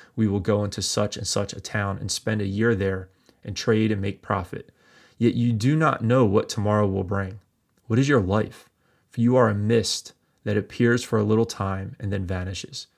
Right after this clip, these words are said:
Instead, you ought to say, 'If the Lord wills, we will live and do this or that.'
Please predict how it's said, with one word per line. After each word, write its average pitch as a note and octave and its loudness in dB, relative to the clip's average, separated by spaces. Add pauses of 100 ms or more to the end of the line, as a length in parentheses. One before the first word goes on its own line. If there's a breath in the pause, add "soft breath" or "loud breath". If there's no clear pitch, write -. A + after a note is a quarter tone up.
(280 soft breath)
Instead, A2 -2
you G#2 0
ought G2+ -2
to - -12
say, G#2 -2
'If - -10
the G#2 -8
Lord G#2 2
wills, A2 4 (280 loud breath)
we A#2 2
will A2 2
live A#2+ 4
and G#2+ -4
do G#2+ 0
this G2+ -2
or G2 -2
that.' F#2 -4